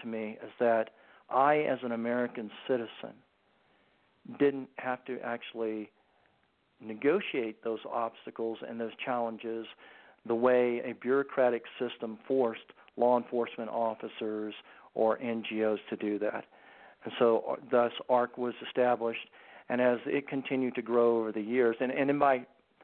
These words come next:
me back up, by nineteen ninety-six, I had pretty much made that, my decision that there was something bigger than overthrowing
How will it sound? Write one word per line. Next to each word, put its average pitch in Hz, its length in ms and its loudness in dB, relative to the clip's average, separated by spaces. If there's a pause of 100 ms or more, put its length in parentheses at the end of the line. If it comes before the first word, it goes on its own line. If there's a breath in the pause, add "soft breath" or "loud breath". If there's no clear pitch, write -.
(280 soft breath)
me 135 80 -2
back 123 240 2
up, 120 100 4
by 120 160 0
nineteen 135 400 -2
ninety-six, 120 560 -4
I 120 100 2
had 117 140 -4
pretty 156 160 -8
much 135 240 -6
made 123 220 -4
that, 113 260 -2
my 123 160 0
decision 113 720 -2 (720 loud breath)
that 127 100 4
there 123 80 4
was 117 160 -4
something 131 320 0
bigger 117 260 0
than 113 160 -2
overthrowing 110 480 -2